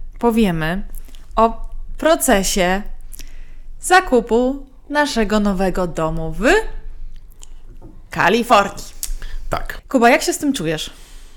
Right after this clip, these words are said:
Speaker 2: W ogóle wiesz, że ja muszę, y, chyba pojechać do szpitala na dwa tygodnie, y, po tym procesie. Y, wiadomo, że to nie można, ym, powiedzieć, że to jest standardowy proces i wszyscy tak go przechodzą. My jesteśmy zawsze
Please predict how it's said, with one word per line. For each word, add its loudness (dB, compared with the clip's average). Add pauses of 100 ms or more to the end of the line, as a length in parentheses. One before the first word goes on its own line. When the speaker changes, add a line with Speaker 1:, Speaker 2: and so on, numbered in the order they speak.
(1080)
Speaker 2:
W -12
ogóle 2 (140)
wiesz, 2
że 0
ja 2
muszę, -2 (180)
y, -4
chyba 0
pojechać 2
do 2
szpitala 4
na 0
dwa -4
tygodnie, -2 (400)
y, -12 (260)
po -6
tym -2
procesie. -4 (760)
Y, -8 (160)
wiadomo, 8
że 2
to -4
nie 0
można, -2 (200)
ym, -6 (320)
powiedzieć, -2
że -4
to -6
jest -2
standardowy 0
proces -4 (140)
i -4
wszyscy -2
tak 2
go -8
przechodzą. 0 (380)
My 2
jesteśmy 0
zawsze 2